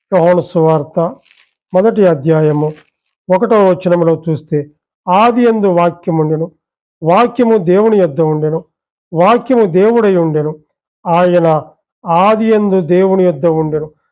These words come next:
సమస్తమును ఆయన మూలముగా కలిగెను" అని చెప్పేసి మనం చూస్తున్నాం. నాలుగో వచనంలో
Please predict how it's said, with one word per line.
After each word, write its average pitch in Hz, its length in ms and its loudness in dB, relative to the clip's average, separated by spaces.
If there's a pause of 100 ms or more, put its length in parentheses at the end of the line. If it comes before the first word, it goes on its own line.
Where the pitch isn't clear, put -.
(160)
సమస్తమును 240 1120 0 (400)
ఆయన 214 440 0
మూలముగా 254 600 0
కలిగెను" 202 540 -4
అని 175 140 -6
చెప్పేసి 160 500 -18 (500)
మనం 147 180 -4 (100)
చూస్తున్నాం. - 480 -16 (420)
నాలుగో 190 320 2
వచనంలో 190 360 -2